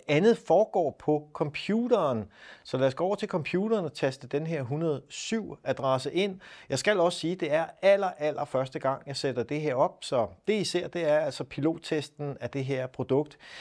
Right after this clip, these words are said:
Men virkelig, virkelig lækkert. Øhm, det, det har bare en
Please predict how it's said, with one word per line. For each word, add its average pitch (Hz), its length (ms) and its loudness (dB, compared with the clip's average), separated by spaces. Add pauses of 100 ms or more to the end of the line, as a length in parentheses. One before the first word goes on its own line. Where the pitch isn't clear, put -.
(160)
Men 117 360 4
virkelig, 175 600 2
virkelig 131 360 -2
lækkert. 101 480 -2 (400)
Øhm, 101 540 2 (500)
det, 127 200 -4
det 156 220 4
har 147 280 0
bare 143 360 0
en 127 200 -8